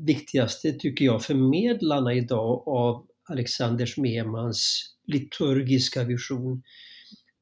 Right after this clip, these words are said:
Den liturgiska människan heter boken, utgiven på Marcus, eh, förlag. Eh, alltså, av det som jag själv har skrivit,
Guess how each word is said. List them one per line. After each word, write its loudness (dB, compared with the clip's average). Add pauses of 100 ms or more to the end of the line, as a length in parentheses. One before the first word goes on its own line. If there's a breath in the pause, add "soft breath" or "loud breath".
(140)
Den 4
liturgiska 2
människan 2
heter -2
boken, -2
utgiven -2
på -2
Marcus, -2
eh, -4
förlag. -2 (1040 soft breath)
Eh, -2
alltså, 0
av 2
det 6
som 6
jag 6
själv 4
har 6
skrivit, 2